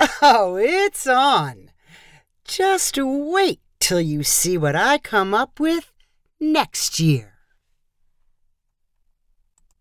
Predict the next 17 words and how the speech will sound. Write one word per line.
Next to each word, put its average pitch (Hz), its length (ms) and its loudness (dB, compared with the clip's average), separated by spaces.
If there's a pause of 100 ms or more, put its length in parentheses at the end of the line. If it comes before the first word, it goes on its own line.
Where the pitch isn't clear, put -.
(360)
If 202 180 -2
you 285 200 0
enjoyed 208 460 -2
this 190 160 -2
story, 180 640 -2 (440)
please 262 480 -2
rank 190 380 2
it 123 280 -16
on 165 140 0
the 165 80 0
website 180 580 -2 (320)
five 208 460 0
hundred 185 460 -2 (120)
ironic 170 680 0
stories 147 680 -2
dot 143 280 -2
com. 120 400 -4